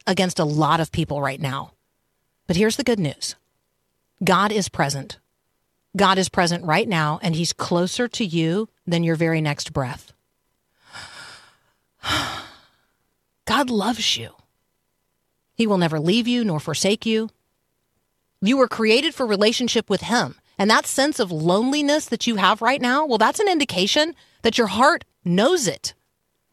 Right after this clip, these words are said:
Loneliness is the spiritual indicator that real love, real companionship, real relationship, real life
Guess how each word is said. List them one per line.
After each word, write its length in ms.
Loneliness 600
is 160
the 200
spiritual 640
indicator 560
that 260
real 260
love, 400
real 180
companionship, 840
real 340
relationship, 760
real 400
life 420